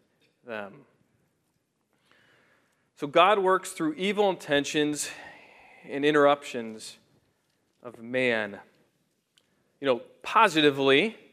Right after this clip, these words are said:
we could say God is in control, and he uses men for his purposes, doesn't he? I mean, that's pretty clear here.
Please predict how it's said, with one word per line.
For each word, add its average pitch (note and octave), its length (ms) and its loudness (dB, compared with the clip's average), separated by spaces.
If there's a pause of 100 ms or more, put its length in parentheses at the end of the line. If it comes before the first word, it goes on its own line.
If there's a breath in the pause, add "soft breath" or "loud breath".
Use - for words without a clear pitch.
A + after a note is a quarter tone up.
(260)
we D3 100 -8
could C#3+ 140 -12
say D3 240 2
God C#3+ 760 4 (380)
is C#3 160 -10
in C3+ 120 -4
control, C#3+ 440 -4 (580)
and C3 140 -8
he C3 120 -6
uses B2+ 420 -6
men B2 300 -4
for A#2 160 -12
his A#2 180 -10
purposes, - 560 -16
doesn't A#2+ 280 -10
he? C#3 140 -10
I B2 40 -10
mean, A#2+ 100 -10
that's D3 140 -6
pretty A#2 240 -10
clear A#2 320 -10
here. A2+ 320 -10